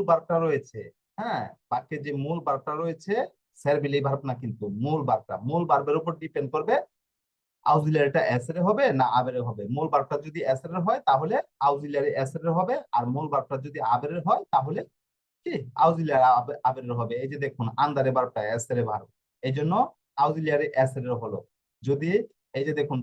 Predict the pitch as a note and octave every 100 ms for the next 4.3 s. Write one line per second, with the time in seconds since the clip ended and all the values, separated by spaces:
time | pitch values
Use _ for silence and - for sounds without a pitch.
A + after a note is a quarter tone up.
0 | C3 D3+ D#3 D3+ C3+ A#2 - - A#2+ B2+
1 | B2+ A2+ G2 _ _ _ _ _ _ C3+
2 | C#3 C#3+ - C3+ C3+ D#3 G3+ - B2+ C3
3 | C#3 C#3 D3 D#3 B3 - _ _ C3+ C#3
4 | C#3 C3